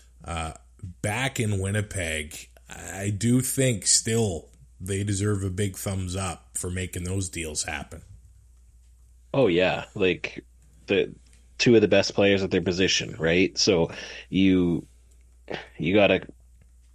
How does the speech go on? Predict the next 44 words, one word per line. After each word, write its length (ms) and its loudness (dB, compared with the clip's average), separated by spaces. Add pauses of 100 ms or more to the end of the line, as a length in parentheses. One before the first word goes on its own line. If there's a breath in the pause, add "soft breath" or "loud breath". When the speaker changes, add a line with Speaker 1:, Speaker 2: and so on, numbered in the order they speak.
(220)
Speaker 2:
clap 260 4
your 120 4
hands 300 4
at 120 2
that, 420 2
but 300 2 (2000)
this 220 2
is, 200 4
this 280 2
is 80 4
what 140 6
it, 160 4 (160)
what 200 2
happens 500 2
when 120 2
you 120 4
have 120 4
a 80 2
winning 300 4
team 240 0
for 140 -2
so 260 4
long 580 2 (420 loud breath)
and 140 4
you 60 4
have 240 4
your 100 6
players 480 6
that 120 4
are 80 2
taking 340 2
those 180 2
hometown 460 0
discounts. 680 0
Like, 140 0
I 40 6
know 140 6
Willie 240 6
Jefferson 480 0
still 320 2
did 220 2
this 180 0
year, 220 4
but 260 2